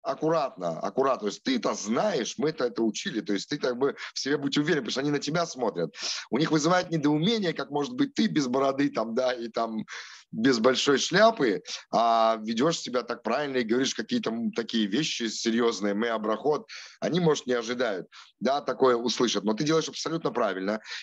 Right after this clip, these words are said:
И наоборот, жалко, если ты уже это ешь,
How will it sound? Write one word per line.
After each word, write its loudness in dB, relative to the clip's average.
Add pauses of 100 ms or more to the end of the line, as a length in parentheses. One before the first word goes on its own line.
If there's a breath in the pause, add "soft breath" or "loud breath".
И 4
наоборот, 6
жалко, 0 (180)
если 2
ты 4
уже 6
это 4
ешь, 0